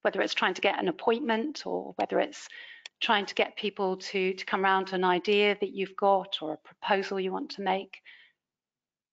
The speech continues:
These skills are essential in everyday life.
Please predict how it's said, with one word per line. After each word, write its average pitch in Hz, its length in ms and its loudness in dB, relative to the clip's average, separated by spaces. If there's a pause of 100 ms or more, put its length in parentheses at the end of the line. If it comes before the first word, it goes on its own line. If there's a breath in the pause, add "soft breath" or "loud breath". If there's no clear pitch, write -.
(140)
These 262 180 2
skills 226 360 0
are 214 60 -4
essential - 800 -2 (320)
in 180 100 -2
everyday 170 380 0
life. 170 400 -2